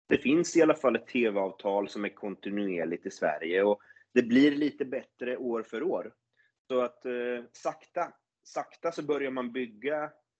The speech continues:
en, en, en bas som är samma grundstruktur. Men det kommer ta många, många år innan vi är i närheten av,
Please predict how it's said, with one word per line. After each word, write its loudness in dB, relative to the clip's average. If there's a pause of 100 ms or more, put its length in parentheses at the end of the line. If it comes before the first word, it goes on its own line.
(100)
en, -8
en, -4
en -2
bas 4
som -2
är 2
samma 0 (720)
grundstruktur. 0
Men 2
det 4
kommer 4
ta 2
många, -2
många -2
år 0
innan -8
vi -8
är -2
i -6
närheten -10
av, -8